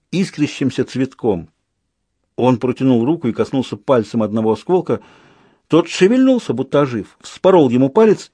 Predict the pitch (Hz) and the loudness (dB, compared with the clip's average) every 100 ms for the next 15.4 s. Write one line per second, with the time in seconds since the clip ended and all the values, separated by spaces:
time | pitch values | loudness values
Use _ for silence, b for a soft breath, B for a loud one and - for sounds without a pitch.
0 | - 180 214 - 185 185 151 123 110 156 | -8 0 0 0 -2 0 0 -4 0 2
1 | 220 208 b b b b b _ - 127 | 2 0 b b b b b _ -4 -4
2 | - 143 156 151 143 147 135 127 139 127 | 0 0 0 -2 -6 -4 -4 -2 0 0
3 | 175 190 131 123 123 120 135 113 - 156 | 0 0 -2 -2 -4 -2 -2 -2 -2 0
4 | 131 120 104 123 120 123 120 131 127 95 | 0 -2 -4 -4 -4 -6 -6 -6 -6 -6
5 | 82 90 _ _ _ _ _ _ _ _ | -8 -18 _ _ _ _ _ _ _ _
6 | _ _ _ _ _ _ _ - 110 127 | _ _ _ _ _ _ _ -6 -2 -2
7 | 135 131 139 131 160 175 160 - 156 - | -2 0 -2 -2 -4 -2 -4 -6 -8 -2
8 | 151 190 202 131 101 90 - _ _ _ | -2 -2 -4 -6 -8 -10 -18 _ _ _
9 | _ _ _ _ _ _ - 107 101 113 | _ _ _ _ _ _ -10 -6 -6 -6
10 | 104 107 101 104 92 98 80 b b b | -6 -6 -6 -6 -6 -8 -10 b b b
11 | b b b 113 139 - 151 151 180 170 | b b b -2 0 0 0 0 2 0
12 | 165 147 - 151 165 208 151 85 - _ | 0 -6 -4 -2 2 2 0 -6 -12 _
13 | 117 131 131 131 131 165 185 175 160 139 | 0 0 0 -2 0 2 0 0 -4 -2
14 | 160 - 175 180 170 151 156 151 135 208 | -4 -4 -2 0 0 0 2 0 -2 -4
15 | 175 120 98 | -2 -2 -4